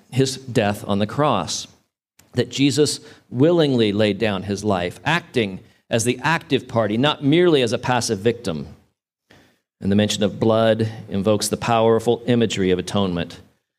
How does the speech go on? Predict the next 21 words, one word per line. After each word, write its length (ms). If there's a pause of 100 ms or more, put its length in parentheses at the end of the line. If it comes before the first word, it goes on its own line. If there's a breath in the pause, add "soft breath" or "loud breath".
(320)
as 140
demonstrated 680 (340)
in 140
First 320
John 320
one 160
seven. 400 (1080 soft breath)
Jesus' 340
death 560 (720)
becomes 380
the 280 (180)
ultimate 400
act 300
of 120
love 380 (720)
and 180
redemption, 560 (920)
cleansing 400
humanity 480
from 220
sin 460